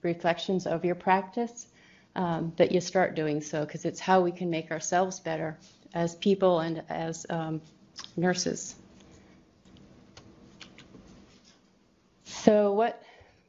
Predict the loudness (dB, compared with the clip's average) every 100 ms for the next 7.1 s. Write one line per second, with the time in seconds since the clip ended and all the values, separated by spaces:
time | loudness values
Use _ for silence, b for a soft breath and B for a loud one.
0 | b b _ -6 -2 2 2 0 2 2
1 | 0 -4 -6 -4 -2 -2 -2 -6 -4 -2
2 | -4 -2 -2 0 -2 -2 -4 -20 _ _
3 | _ -20 _ _ _ _ -20 -20 -20 _
4 | _ _ _ _ _ 2 2 2 -6 -20
5 | _ -8 -2 B B B B B B B
6 | -4 2 4 4 4 8 8 8 6 4
7 | -2